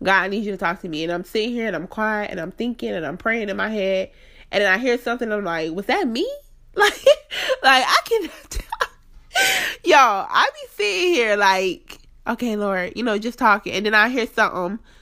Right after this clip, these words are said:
and I'm like, "Oh, that was God." He said, and I'm like, "Wait a minute, was that just me talking to myself in my head?"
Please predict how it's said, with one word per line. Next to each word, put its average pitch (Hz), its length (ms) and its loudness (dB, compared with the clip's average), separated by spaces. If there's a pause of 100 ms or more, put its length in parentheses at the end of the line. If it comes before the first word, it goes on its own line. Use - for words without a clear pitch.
(540)
and 208 140 4
I'm 214 40 2
like, 190 180 2
"Oh, 294 40 -4
that 381 160 -10
was 330 120 -6
God." 220 360 -4
He - 160 -8
said, 320 420 -6 (640)
and 240 80 -2
I'm 254 80 -2
like, 208 120 -2
"Wait 190 160 -4
a 165 40 -8
minute, 156 200 -12
was 190 220 -10
that 247 180 -6
just 185 200 -8
me 208 280 -8
talking - 260 -12
to 185 80 -8
myself 175 340 -8
in 175 100 -10
my 170 100 -10
head?" 196 380 -8